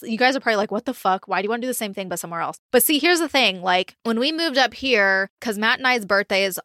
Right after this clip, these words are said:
are just a couple weeks apart, we've done a cabin trip for our birthdays. Well, that didn't work out this year because all of this stuff started. So I'm like, "I wanna do it." So, you know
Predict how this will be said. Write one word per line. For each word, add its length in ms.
are 640
just 200
a 40
couple 240
weeks 220
apart, 760
we've 240
done 220
a 40
cabin 440
trip 280
for 180
our 160
birthdays. 580
Well, 340
that 160
didn't 240
work 200
out 200
this 200
year 200
because 320
all 160
of 80
this 160
stuff 240
started. 540
So 180
I'm 160
like, 460
"I 320
wanna 360
do 340
it." 320
So, 220
you 160
know 240